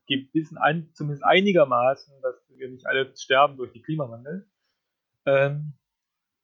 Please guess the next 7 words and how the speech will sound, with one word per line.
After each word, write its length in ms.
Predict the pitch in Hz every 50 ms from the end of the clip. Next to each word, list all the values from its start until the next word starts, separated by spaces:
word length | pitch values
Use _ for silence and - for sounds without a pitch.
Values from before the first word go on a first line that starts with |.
| _ _ _ _ _ _ _ _ _ _ _ _ _ _ - - _ -
dezentrale 560 | 156 156 - 165 156 143 123 127 135 139 139
Energiepolitik 720 | 139 127 123 120 160 175 - - 196 185 175 - 196 185
ermöglicht 400 | 165 135 131 135 131 127 135 -
Teilhabe, 400 | - 139 160 165 156 165 160 160
Engagement 580 | 147 135 127 127 113 120 117 120 131 147 143 131
und 80 | 123
Verantwortungsübernahme, 960 | - 113 117 120 - 165 170 160 - 180 185 190 175 180 185 190 185 190 190